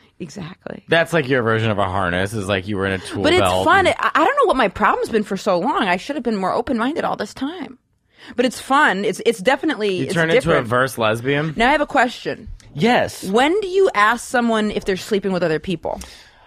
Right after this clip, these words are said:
Speaker 2: Ah, I know we talked about this last time. Well, I, how, how often do you talk to her?
Speaker 1: Every day.
Speaker 2: Then today you say to her,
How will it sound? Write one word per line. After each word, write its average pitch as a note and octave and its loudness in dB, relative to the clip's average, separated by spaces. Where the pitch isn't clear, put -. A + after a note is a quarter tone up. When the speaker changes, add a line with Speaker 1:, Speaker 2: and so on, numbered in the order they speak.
Speaker 2:
Ah, A#3+ 4
I E3+ 0
know G3+ 2
we F#3 -2
talked F3+ -2
about F3 -4
this D#3+ -6
last E3+ 2
time. C3+ 0
Well, B2+ 0
I, D#3 2
how, F#3 0
how F3 4
often G3 2
do F#3 2
you E3+ 0
talk B2+ 0
to G#2+ -8
her? G2 -6
Speaker 1:
Every G3 2
day. D3+ 2
Speaker 2:
Then C3+ 0
today D#3+ 2
you E3 0
say D3 0
to C3+ -4
her, G2 0